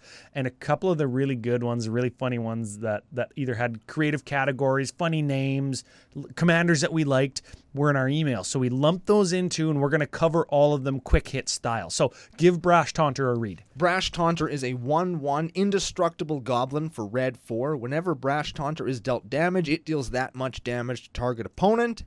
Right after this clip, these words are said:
Speaker 2: and it has red, two, tap, Brash Taunter fights another target creature.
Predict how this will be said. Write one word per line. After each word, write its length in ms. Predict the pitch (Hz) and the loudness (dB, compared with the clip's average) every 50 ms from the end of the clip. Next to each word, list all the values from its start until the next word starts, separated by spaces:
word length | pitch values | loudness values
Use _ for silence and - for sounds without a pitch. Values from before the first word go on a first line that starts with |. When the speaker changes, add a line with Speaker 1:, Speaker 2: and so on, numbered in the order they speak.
| - _ _ | -18 _ _
Speaker 2:
and 180 | 143 156 165 165 | -4 -2 0 0
it 80 | 139 | -2
has 360 | 127 139 143 135 131 131 110 | -2 -4 -2 -2 -2 -2 -4
red, 360 | 104 120 147 160 165 170 160 156 - _ | -2 -2 2 2 2 2 0 -4 -10 _
two, 340 | - - 160 156 151 151 147 - _ _ | -4 0 2 2 2 2 0 -4 _ _
tap, 360 | - 147 139 135 135 131 - - - _ | -4 -4 -2 -4 -4 -6 -8 -14 -10 _
Brash 300 | - 131 135 135 131 - | 0 0 2 0 0 -4
Taunter 360 | - - 123 127 123 - 120 | -4 -4 -4 -4 -4 -4 -6
fights 460 | 110 - - - 120 123 123 - - - | -6 -4 -2 0 0 0 0 -2 -4 -6
another 360 | - 110 110 104 107 107 104 | -4 -2 -2 -2 0 0 -2
target 400 | - - - 95 98 92 92 - | -2 -2 -2 0 0 -2 -4 -8
creature. 400 | - - 87 82 - - - - | -8 -8 -8 -8 -8 -12 -16 -20